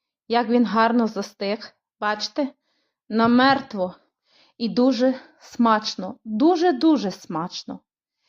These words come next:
Отже, друзі, готуйте, в піст дуже смачно, готуйте і смакуйте. А я мушу сказати дякую своєму чоловікові, тому що ці гриби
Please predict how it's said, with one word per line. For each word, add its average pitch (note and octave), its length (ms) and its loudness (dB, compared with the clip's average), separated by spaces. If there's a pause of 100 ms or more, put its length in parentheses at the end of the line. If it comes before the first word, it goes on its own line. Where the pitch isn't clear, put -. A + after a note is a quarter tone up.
(440)
Отже, B3+ 320 0
друзі, G3+ 500 0 (320)
готуйте, C#4+ 800 0 (480)
в G#3 160 -10
піст - 520 -4 (140)
дуже A3 280 -4
смачно, A3 760 -6 (200)
готуйте C4 760 -4
і A3 80 -10
смакуйте. G#3 720 -6 (400)
А A#3+ 120 2
я C4+ 380 2 (140)
мушу A#3+ 320 -2
сказати B3 600 0
дякую D4 540 0
своєму A3+ 480 2
чоловікові, G3 680 -4
тому A3+ 260 0
що G#3+ 200 -8
ці - 480 0
гриби C4 460 2